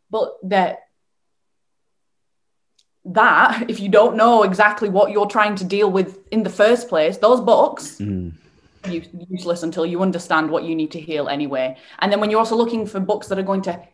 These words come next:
Speaker 1: heal your trauma, what do you mean by that? Do you mean, "I wanna forget to a point where I feel like I can live my life"? Why? What's stopping you from living your life anyway? What is
Speaker 2: Mm.
Speaker 1: stopping you?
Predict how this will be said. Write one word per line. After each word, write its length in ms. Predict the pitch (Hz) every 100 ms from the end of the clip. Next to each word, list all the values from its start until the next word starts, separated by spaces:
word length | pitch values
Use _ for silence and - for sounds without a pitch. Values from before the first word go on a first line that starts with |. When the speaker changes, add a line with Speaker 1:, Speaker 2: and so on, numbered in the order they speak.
| _
Speaker 1:
heal 460 | - 277 302 302 240
your 200 | 226 226
trauma, 360 | - 202 175
what 140 | 180 185
do 60 |
you 60 | 190
mean 160 | 170 156
by 140 | 147
that? 160 | 143 -
Do 60 |
you 60 | 180
mean, 180 | 175 165
"I 120 | 170
wanna 180 | 190 180
forget 440 | - 151 175 180
to 120 | - 170
a 40 |
point 360 | - 175 185 143
where 240 | 160 151
I 120 | 151
feel 220 | 151 - 156
like 200 | 156 165
I 80 |
can 160 | 170 160
live 200 | 160 160
my 100 | 151
life"? 320 | 151 165 185
Why? 240 | 180 196 165
What's 240 | 196 -
stopping 300 | - 226 220
you 100 | 214
from 160 | 196 185
living 220 | 180 180
your 160 | 170
life 240 | 165 165 160
anyway? 500 | 165 151 139 110 - _ _ _ -
What 320 | 208 233 95
is 120 | 233 -
Speaker 2:
Mm. 40 |
Speaker 1:
stopping 400 | - - _ 302
you? 120 | -